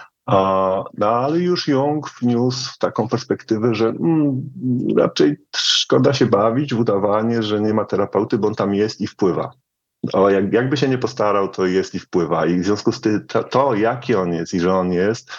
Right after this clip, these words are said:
jest częścią jakby procesu, e, z-, an-,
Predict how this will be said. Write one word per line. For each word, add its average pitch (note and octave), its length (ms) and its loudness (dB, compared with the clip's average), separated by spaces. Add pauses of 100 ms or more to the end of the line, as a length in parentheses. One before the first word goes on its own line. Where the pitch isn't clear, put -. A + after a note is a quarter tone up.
(240)
jest - 180 -2
częścią A2+ 460 2
jakby G2 220 -2
procesu, F2+ 760 -2 (540)
e, E2+ 440 4
z-, E2+ 120 -2 (600)
an-, F3+ 260 2